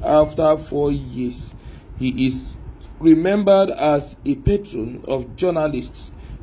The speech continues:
because of the tracts he wrote.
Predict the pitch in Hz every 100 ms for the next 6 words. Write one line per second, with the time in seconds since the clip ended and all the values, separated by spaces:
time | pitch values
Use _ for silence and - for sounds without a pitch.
0 | - 120 - 147 147 143 - 131 127 127
1 | 131 156 127 - - - - - - -
2 | - 107 98 107 104 -